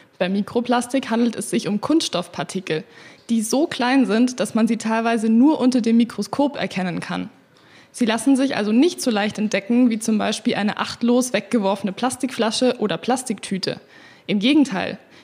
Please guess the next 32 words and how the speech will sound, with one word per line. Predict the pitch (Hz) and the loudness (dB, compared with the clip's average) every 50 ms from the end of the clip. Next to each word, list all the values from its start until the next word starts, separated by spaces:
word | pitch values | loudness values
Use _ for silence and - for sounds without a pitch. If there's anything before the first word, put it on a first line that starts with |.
| _ - | _ -8
die | 208 - | -4 -2
Größe | 220 208 269 285 - 262 | 0 0 0 0 0 -4
von | 247 - 226 233 | -2 2 4 4
Mikroplastik | 285 311 311 - 262 226 - 196 180 185 - - - 214 233 - - - | 4 4 4 0 -2 -2 0 -2 -4 -4 -4 -2 -2 -4 -4 -4 -6 -8
ist | 220 - - - | -8 -6 -4 -6
im | 208 | -6
Schnitt | 190 - 233 226 - | 0 0 -2 -2 -2
kleiner | - - - 190 190 202 240 262 294 302 - - | -6 -4 -2 0 2 4 4 4 4 2 2 0
als | 196 202 - | -4 -4 -4
fünf | - - 302 339 359 - - | -2 2 2 2 2 4 4
Millimeter. | 262 277 254 247 214 185 170 170 - - 165 - - - _ _ _ _ _ _ _ _ _ _ - - - - - - - _ _ | 4 6 6 6 4 2 -2 -4 -6 -6 -8 -8 -10 -14 _ _ _ _ _ _ _ _ _ _ -20 -20 -20 -20 -20 -20 -20 _ _
Wie | 208 247 277 339 - | 4 4 4 4 4
aber | - 233 214 226 | 2 2 2 0
gelangt | 220 220 226 202 214 285 370 370 - - | 0 0 0 0 2 0 0 0 2 2
Mikroplastik | 240 233 233 - - 214 - - 185 190 - - - 185 - | 2 2 2 0 -4 -4 -2 -2 -4 -4 -4 -6 -8 -8 -6
in | - 202 | -4 -6
die | 185 190 | -4 -2
Umwelt? | - 214 214 196 180 175 165 170 185 - - _ _ _ _ _ _ _ _ | -2 0 0 2 0 0 -2 -4 -6 -10 -16 _ _ _ _ _ _ _ _
Hierfür | _ - 247 269 262 - 330 330 | _ 2 2 2 2 2 0 0
gibt | 330 - 233 226 - | 2 0 -2 -2 -2
es | 240 - | -6 -6
verschiedene | - 214 - - 302 311 302 294 294 | -4 -6 -2 0 0 2 2 0 0
Ursachen. | - 254 254 233 - - 165 - - - - - _ _ _ _ - - _ _ _ | 2 2 2 2 0 -2 -6 -6 -10 -14 -14 -14 _ _ _ _ -20 -20 _ _ _
In | - 196 214 | -2 0 0
Deutschland | - 180 190 208 - - 254 254 285 311 311 - | 2 2 0 0 0 0 2 2 2 2 2 0
sind | - - 233 220 - | 0 0 0 0 2
Autos | - 240 277 277 - 214 196 208 - | 2 2 2 2 0 0 -2 0 -2
die | - 196 | -2 -4
größte | - 185 - 190 - - 202 | -2 -2 -2 -4 -4 -6 -8
Quelle | - - 202 185 185 196 | -4 -4 -2 -2 -2 -4
für | - 202 | -4 -4
Mikroplastik. | 196 190 190 - - 185 180 - 180 175 175 - - 123 - - | -4 -4 -4 -4 -6 -8 -6 -4 -6 -6 -6 -6 -10 -10 -10 -10